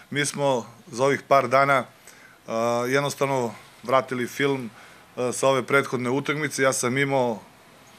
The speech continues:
sedam njihovih utakmica sa mediteranskim igara koje su one, znači, o-, osvojile. A, međutim,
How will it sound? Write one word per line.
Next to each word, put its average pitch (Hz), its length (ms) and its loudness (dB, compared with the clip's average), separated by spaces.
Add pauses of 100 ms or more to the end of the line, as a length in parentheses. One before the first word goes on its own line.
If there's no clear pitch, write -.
sedam 131 420 0
njihovih 127 360 -4
utakmica 127 500 -6
sa 127 200 -2
mediteranskim 127 720 -4 (460)
igara 131 380 2
koje 127 260 -2
su - 180 -4
one, 127 380 -2 (380)
znači, 120 300 -6
o-, 117 440 -6
osvojile. 151 540 2 (720)
A, 127 180 -2
međutim, 135 600 -2